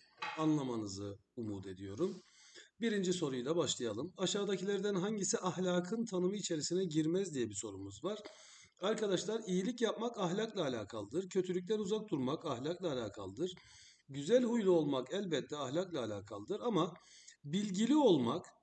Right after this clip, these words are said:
her zaman ahlaklı olmak anlamına gelmez, değil mi?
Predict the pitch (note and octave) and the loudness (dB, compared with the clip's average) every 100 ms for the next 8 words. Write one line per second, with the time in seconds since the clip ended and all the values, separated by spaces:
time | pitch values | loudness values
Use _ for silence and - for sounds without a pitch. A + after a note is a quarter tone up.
0 | _ - A3+ B3+ A#3 G#3+ G3 F3 D3+ F3+ | _ 0 0 4 2 2 0 -2 0 2
1 | F3+ G3 A#3 F#3+ G#3+ A#3 E3 C#3+ C3 C3+ | 0 2 0 2 0 0 0 2 0 0
2 | G3+ F3+ D#3+ C3 G#2 - - A#3+ D3+ | 0 2 2 2 -4 -6 -4 -2 -2